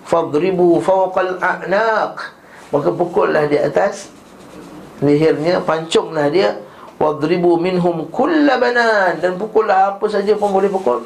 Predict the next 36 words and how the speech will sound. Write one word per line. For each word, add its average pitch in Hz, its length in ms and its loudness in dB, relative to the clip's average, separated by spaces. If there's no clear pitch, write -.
pukul 151 320 -2
saja. 127 280 -2
Maksudnya 135 280 0
pancungkan 147 560 0
orang 135 360 -2
musyrikin 120 520 -4
tadi, 104 320 -4
orang 120 160 -2
kafir 113 400 -4
tadi. - 320 -12
Jadi, - 160 2
ayat 151 240 2
ni, - 80 0
dia, 147 100 2
dia 135 160 0
kata 147 140 -2
dalam 147 160 0
ayat 156 240 0
ni, 226 160 -6
maka 120 400 0
Allah 123 80 -4
Ta'ala - 240 0
wahyukan 160 320 2
kepada 156 240 0
malaikat, 175 400 0
sesungguhnya 139 400 -2
aku 143 240 -2
bersama 135 320 -2
kamu, 113 320 -2
dalam 120 160 0
buku 120 240 0
kita. 117 160 -2
Nampak 127 240 2
tak? - 100 -2
Inni 120 240 -2
ma'akum. 113 560 -2